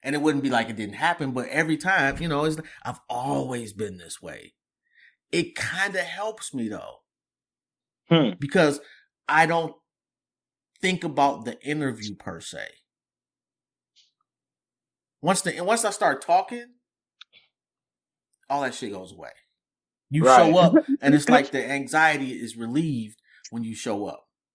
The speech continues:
Speaker 2: Right. It's like pregame jitters.
Speaker 1: Oh, my God. Do you s-, do you get nervous before shows?
Speaker 2: Uh, I don't get nervous. Uh, I just get, like,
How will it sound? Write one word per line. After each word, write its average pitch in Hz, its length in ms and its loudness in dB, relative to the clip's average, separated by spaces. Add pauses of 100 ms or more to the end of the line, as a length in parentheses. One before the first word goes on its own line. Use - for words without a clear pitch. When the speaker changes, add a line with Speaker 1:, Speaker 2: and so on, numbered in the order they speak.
(220)
Speaker 2:
Right. 135 300 10
It's 139 120 2
like 175 240 6
pregame 143 560 2
jitters. 104 480 -2 (720)
Speaker 1:
Oh, 151 460 -6
my 104 120 -10
God. 139 380 -6
Do 131 60 -4
you 165 60 -2
s-, 160 160 -6
do 156 120 -4
you 214 40 -4
get 175 200 -6
nervous 214 300 0
before 220 300 -4
shows? 214 480 -8 (720)
Speaker 2:
Uh, 143 300 10
I 175 100 10
don't 240 160 6
get 165 180 6
nervous. 123 720 4 (220)
Uh, 117 420 4
I 131 120 2
just 139 280 0
get, 123 180 4
like, 110 240 4